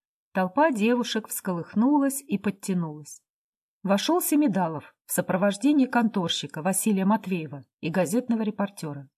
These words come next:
Матвеев поспешно налил в маленькую рюмку рябиновки и подал на тарелки хозяину. Семидалов взял рюмку,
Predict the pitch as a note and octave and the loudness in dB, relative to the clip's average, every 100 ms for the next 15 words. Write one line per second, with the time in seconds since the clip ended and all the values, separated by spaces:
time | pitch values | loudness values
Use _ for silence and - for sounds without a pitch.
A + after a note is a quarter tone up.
0 | _ _ _ _ _ - G3 G3 D4 F4 | _ _ _ _ _ 0 0 2 0 0
1 | - F#3+ F#3 C#4+ D#4+ - G3+ G3 G#3 C#4+ | 0 0 2 0 2 2 2 4 2 2
2 | G#3 A3 A#3+ G3+ G3 G3 A#3 D4 C#4 D4 | 4 2 4 2 0 0 2 2 2 0
3 | A3+ F#3+ E3+ E3 - D#3+ - _ F3+ F#3+ | 2 0 -2 -6 -10 -12 -12 _ -4 -2
4 | F3 A3 C4+ B3+ E3+ E3 G3 G3 G3 G#3 | 2 2 2 0 -2 -2 -4 -4 -4 -4
5 | F3 E3 D#3 D#3 D#3 _ _ _ _ _ | -4 -6 -8 -12 -16 _ _ _ _ _
6 | _ - G3+ G3+ F#3+ G#3 G3 - - E3 | _ -6 0 2 4 4 4 -4 -10 -4
7 | F#3+ F3 E3+ G3+ C4 C4+ C4 C4+ | 0 0 2 2 2 2 0 0